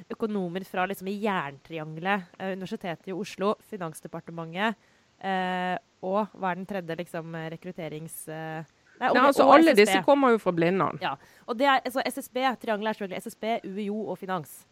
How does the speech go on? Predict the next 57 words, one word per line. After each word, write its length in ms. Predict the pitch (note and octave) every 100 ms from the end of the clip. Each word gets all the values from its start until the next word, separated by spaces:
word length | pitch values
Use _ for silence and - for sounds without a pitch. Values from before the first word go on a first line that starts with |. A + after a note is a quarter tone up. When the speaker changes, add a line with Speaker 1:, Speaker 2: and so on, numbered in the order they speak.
| E3
Speaker 2:
Ja. 120 | E3 -
Speaker 1:
Der 100 | A#3+
sitter 300 | - G#3 A3+
samfunnsøkonomene, 800 | A3 F#3+ - E3+ E3+ F3 F#3 C4+ G4+ - _ _ -
og 80 |
så 80 | B3
har 60 | B3+
du 80 | A#3+
hatt 220 | B3+ - A3+
N 140 | G#3+
H 180 | F#3 A#3 F#3+
H 200 | A3+ C#4
i 80 | A3+
Bergen, 480 | F#3+ E3+ E3 A#3+ G#4+ - _ _ _
som 180 | - C4
har 100 | B3+
vært 100 | C4+
et 60 | -
annet 440 | B3 F3+ D#3 -
miljø. 420 | G#3+ G3 F#3+ G3 F#3
Og 120 | A3
des-, 140 | B3 -
disse 220 | C4 B3+
to 300 | - A3 A3
økonomiske 580 | G#3+ A3+ F#3+ F3+ - G#3+
miljøene 280 | G#3+ G3+ F#3
i 60 | G3+
Norge 160 | F3+
har 160 | F#3 F#3
liksom 160 | F#3+ G3+
fighta 460 | - A#3 E3 C#3+
litt 180 | D3 -
om, 280 | E3+ E3+ E3+
eh, 100 | E3+
hvem 220 | E3 D#3
som 140 | - F3
på 80 | G3
en 60 |
måte 180 | D3+ D3
er 40 |
den, 180 | D#3 E3 -
det 260 | - B2+ G3
ledende 440 | G#3+ G3 D3+ D3 D#3
miljøet. 460 | F3 E3 G3+ F4 - _ _ _
Eh, 220 | - A3+ A3+
men 280 | A#3 F#3+ -
så 160 | C4+ C4
kommer 320 | G#3+ F#3 G#3+
da 100 | F#3+
Kristine 380 | G3 A3 F3+ G3
Meyer, 280 | F#3 F3 G3
som 120 | G#3
er 160 | - D#3+
fra 120 | - -
N 160 | D#3+
H 160 | D#3 G3+
H, 260 | F#3+ B3